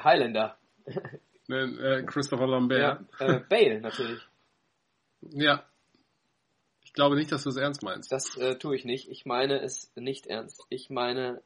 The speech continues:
Speaker 1: ernst Cristiano Ronaldo.
Speaker 2: Ja. Also wieder, ähm, d'accord. Gar keine Frage. Also
Speaker 1: Also was will man
Speaker 2: jeder
Speaker 1: über Cristiano Ronaldo sagen, außer dass er der beste linke Stürmer aller Zeiten ist?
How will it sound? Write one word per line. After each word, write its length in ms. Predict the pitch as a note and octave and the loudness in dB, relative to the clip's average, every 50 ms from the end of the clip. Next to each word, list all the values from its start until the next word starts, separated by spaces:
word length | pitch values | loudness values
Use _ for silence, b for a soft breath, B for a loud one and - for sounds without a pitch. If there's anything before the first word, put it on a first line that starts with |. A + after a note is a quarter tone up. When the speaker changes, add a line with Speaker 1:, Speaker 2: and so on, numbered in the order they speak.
| _ - _ | _ -6 _
Speaker 1:
ernst 500 | A#2 A#2+ A#2+ C3+ C#3+ - - - - _ _ _ | 0 0 0 0 -4 -10 -16 -20 -20 _ _ _
Cristiano 520 | - - C3+ B2 - - B2 A#2+ B2 B2 | -10 -8 -8 -8 -4 -4 -4 -4 -4 -4
Ronaldo. 440 | A2+ A#2 A#2 A2+ A2+ A2 A2+ A2 A2 _ _ _ _ _ _ _ _ _ _ _ _ _ _ _ _ _ _ _ _ _ - | -6 -6 -6 -6 -8 -8 -10 -12 -16 _ _ _ _ _ _ _ _ _ _ _ _ _ _ _ _ _ _ _ _ _ -2
Speaker 2:
Ja. 240 | G#2 G#2 G2 - - _ _ _ _ _ _ _ _ _ _ _ _ _ _ _ _ _ _ _ _ _ | 0 0 0 -2 -4 _ _ _ _ _ _ _ _ _ _ _ _ _ _ _ _ _ _ _ _ _
Also 500 | - A2 G#2+ G#2+ A2 A2 A2 G#2 G#2+ A#2+ | -4 -4 -2 -2 -2 -4 -6 -8 -8 -6
wieder, 440 | B2+ B2+ C3+ C3+ C3 C3 A#2+ - - - D#3 - - _ _ _ _ _ _ | -4 0 2 2 2 2 0 -4 -8 -16 -20 -20 -20 _ _ _ _ _ _
ähm, 260 | - A2+ A2 A2 A2+ | -8 -6 -4 -4 -4
d'accord. 480 | A2 A#2 A#2 A2+ C#3 C3+ C#3 C#3+ C#3+ - _ _ B B B B B B B B B B _ _ _ _ _ _ _ _ - A2 G2+ | -2 -4 -2 2 2 2 2 2 0 -6 _ _ B B B B B B B B B B _ _ _ _ _ _ _ _ -12 -12 -4
Gar 160 | - A#2+ A#2 | 0 0 0
keine 240 | A#2 - A#2 A2 G#2+ | 2 0 -2 -4 -6
Frage. 380 | - - G#2 G2 G#2 G2+ G2 F2 | -6 -4 -4 -2 -2 -2 -2 -4
Also 380 | E2+ F#2+ F#2+ G2 F#2+ F2 - E2+ - | -4 -4 -6 -8 -10 -10 -12 -14 -12
Speaker 1:
Also 200 | - - - F#3+ | -12 -10 -8 -8
was 200 | - - - - | -6 -6 -6 -4
will 100 | - C3 C#3+ | -2 0 4
man 140 | D#3+ D#3+ D3 | 4 4 6
Speaker 2:
jeder 60 | B2 | 6
Speaker 1:
über 160 | A#2+ A#2 A2 | 4 4 2
Cristiano 560 | A2 - - - - - - - C3+ C#3+ C#3 | 2 0 -2 -2 -2 -4 -6 -8 -6 -6 -8
Ronaldo 500 | B2+ - B2 A2+ A2 A2+ C3 C#3 C#3 B2 | -8 -8 -10 -8 -8 -8 -8 -6 -6 -6
sagen, 400 | A2 G#2 A2 A2+ C3 C3+ B2 A2 | -6 -6 -4 -4 -4 -4 -6 -6
außer 320 | - G#2 B2 C3+ - C3+ B2 | -6 -4 -4 -4 -6 -6 -8
dass 160 | B2+ B2+ B2 | -8 -10 -10
er 80 | B2 A#2+ | -10 -10
der 100 | A#2 A2 | -12 -10
beste 320 | G2+ A#2+ B2+ - - - A#2 | -10 -10 -10 -10 -10 -10 -8
linke 260 | A2+ B2 C3 - B2 | -8 -8 -8 -8 -8
Stürmer 380 | - - - B2 A#2+ B2+ B2 | -8 -6 -4 -4 -4 -2 -4
aller 180 | A#2 A2 A2 A2 | -4 -4 -6 -8
Zeiten 380 | - - G#2+ A2+ - - A#2 G#2+ | -8 -8 -8 -8 -10 -14 -20 -20
ist? 200 | - - - | -20 -20 -20